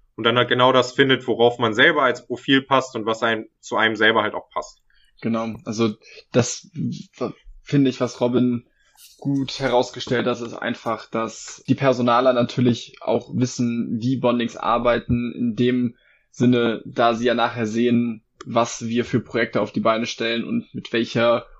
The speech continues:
Speaker 2: hohen Qualität und, ähm, welche Organisation dahinter steckt und daraus sich eben ihre Informationen ziehen können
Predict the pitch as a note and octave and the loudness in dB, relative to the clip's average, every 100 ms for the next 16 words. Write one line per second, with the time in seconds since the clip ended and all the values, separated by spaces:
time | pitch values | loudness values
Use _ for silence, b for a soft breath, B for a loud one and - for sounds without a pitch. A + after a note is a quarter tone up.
0 | b B2 B2+ B2+ - A#2+ A#2 B2+ B2+ B2+ | b 0 2 0 0 2 2 4 4 4
1 | - B B B B - A#2+ A#2 A2+ A#2 | 2 B B B B -6 -2 0 0 -4
2 | A2 - - A2+ A#2 A2+ A#2 A#2 C3+ - | -10 -8 -2 -2 0 -2 0 0 0 0
3 | A#2 A2+ A#2 A2+ - C3+ C#3 A2+ A2 A2+ | 0 2 0 -2 -2 2 2 2 -2 -2
4 | B2 C3 - - B B B B _ C3 | 0 0 -2 -20 B B B B _ 2
5 | A#2+ A#2 A#2 A#2 - - - A#2+ A2 A#2 | 4 4 4 0 -4 -18 -2 0 4 2
6 | B2 - - - A2+ A#2 - B2 A#2+ A#2 | 0 -8 -14 -4 -2 -2 -2 -2 0 -4
7 | - A#2+ B2 A#2+ A#2 A2+ A#2+ A#2+ - - | -4 -2 -2 -2 -2 0 0 0 -2 0
8 | C3+ B2 - B2 B2 B2 | 0 0 2 2 4 0